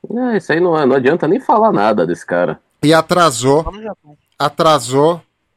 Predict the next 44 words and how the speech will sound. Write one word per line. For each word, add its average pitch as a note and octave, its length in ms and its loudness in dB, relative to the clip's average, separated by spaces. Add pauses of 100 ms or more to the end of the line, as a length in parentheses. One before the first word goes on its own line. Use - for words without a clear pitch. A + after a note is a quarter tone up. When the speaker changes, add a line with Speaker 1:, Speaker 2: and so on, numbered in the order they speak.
(240)
Speaker 2:
atrasou. B2+ 680 -4
Não, F#3 200 -2
pior F3+ 220 0
que - 120 -16
não, F3+ 240 -4
né? E3 100 -4
Pior D#3 180 -6
que - 80 -14
o - 20 -12
trinta D3+ 260 -8
e D3 40 -2
dois C#3 180 -4
X D3+ 260 -10
é, F#3+ 460 -8
saiu D#3 260 -2
dos D#3 100 -16
Estados E3 260 -6
Unidos, C3+ 300 -6
né? C3 220 -8
Quase C#3+ 260 -6
não E3 140 -8
tem D3 220 -6
jogo A2+ 260 -4
dele G#2 220 -6
no G2+ 80 -10
Japão. G2 380 -12 (880)
Só - 120 -2
que - 100 -2
Speaker 1:
É, G3+ 40 6
Speaker 2:
atra-, A3 140 2
Speaker 1:
ele G#3 180 0
tem A#3+ 100 4
Speaker 2:
é, G3 40 4
Speaker 1:
alguma G3 220 4
Speaker 2:
ele, G3 120 4
Speaker 1:
coisa, G3 220 2
Speaker 2:
ele, A3 80 4
Speaker 1:
mas A3 100 -2
Speaker 2:
ele G3+ 160 0
serviu G3+ 380 0
pra G#3+ 120 2
atrasar F#3+ 480 0
o A3+ 40 -2
Saturno, F#3 720 -4